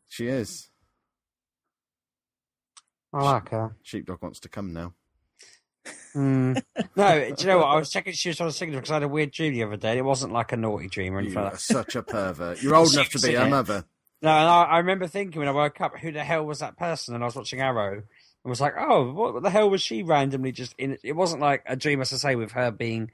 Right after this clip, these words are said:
Speaker 2: centre stage. It was more like a going about my daily business and <laughs> Thea from Arrow just happened to be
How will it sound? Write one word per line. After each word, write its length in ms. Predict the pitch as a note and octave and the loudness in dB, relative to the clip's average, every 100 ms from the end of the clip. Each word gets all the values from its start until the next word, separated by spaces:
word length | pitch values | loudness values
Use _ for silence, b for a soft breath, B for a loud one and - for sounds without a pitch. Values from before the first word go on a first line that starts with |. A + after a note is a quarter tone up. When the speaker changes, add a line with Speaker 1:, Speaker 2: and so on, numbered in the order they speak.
| B B B | B B B
Speaker 2:
centre 280 | - C#3+ A2+ | -2 0 0
stage. 300 | - C#3+ A2 | 2 2 2
It 60 | F#2+ | -2
was 140 | A2+ | 0
more 200 | C#3+ D3 | 2 4
like 220 | B2+ A2+ | 4 2
a 60 | A#2 | -2
going 320 | G2+ A#2+ A#2 | 0 2 2
about 180 | A2+ A2+ | 0 0
my 140 | G#2+ | -2
daily 340 | G#2+ A2+ A2 A2+ | -2 -2 -2 -4
business 640 | B2 A#2 G#2 G2 - - B B B | -4 -4 -6 -6 -4 -6 B B B
and 340 | G2 G2+ G2+ - _ | -4 -2 -4 -8 _
<laughs> 140 | _ - | _ -14
Thea 380 | - E3+ B2 A#2+ | 0 4 4 2
from 180 | E3 | 2
Arrow 360 | C#3+ D3 C#3 A#2 | 4 2 0 -2
just 180 | - - | -2 -2
happened 280 | C3+ F#3+ - | 2 4 4
to 120 | |
be 80 | F#3+ | 2